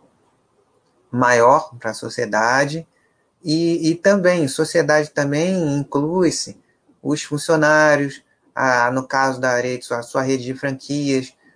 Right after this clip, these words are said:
a rede de fornecedores, e, é, muitos desses, é, é, calçados, é, é, da, da Arezzo têm componentes es-, bastante específicos que,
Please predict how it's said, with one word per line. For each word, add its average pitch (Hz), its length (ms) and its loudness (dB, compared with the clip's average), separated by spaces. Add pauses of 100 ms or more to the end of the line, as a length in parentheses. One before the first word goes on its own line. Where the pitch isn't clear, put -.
(120)
a 123 140 0
rede 165 340 2
de 151 80 -2
fornecedores, 143 1200 2 (300)
e, 139 300 -4
é, 131 540 0
muitos 156 320 -2
desses, 151 560 -2 (420)
é, 135 500 -2
é, 120 40 -4
calçados, 131 1080 -2 (380)
é, 123 100 -8
é, 113 1000 -6 (1500)
da, 110 420 0
da 117 140 0
Arezzo 135 460 2
têm 160 580 0
componentes 151 680 2
es-, - 340 -6 (140)
bastante 165 680 0
específicos 170 920 -4 (400)
que, 175 640 -4